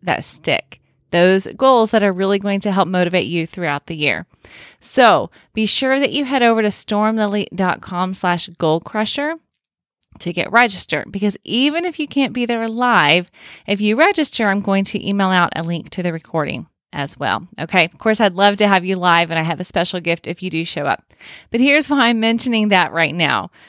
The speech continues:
because in light of that workshop, I've been thinking about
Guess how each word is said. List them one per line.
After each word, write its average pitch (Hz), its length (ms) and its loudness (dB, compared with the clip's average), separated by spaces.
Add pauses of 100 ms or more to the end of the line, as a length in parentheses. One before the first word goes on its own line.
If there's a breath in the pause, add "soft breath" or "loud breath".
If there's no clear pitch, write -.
(280 soft breath)
because 240 360 0
in 226 260 0
light 220 480 0
of 196 140 0
that - 220 2
workshop, 156 600 0 (420)
I've 196 160 0
been 196 160 2
thinking 202 680 -2
about 180 480 0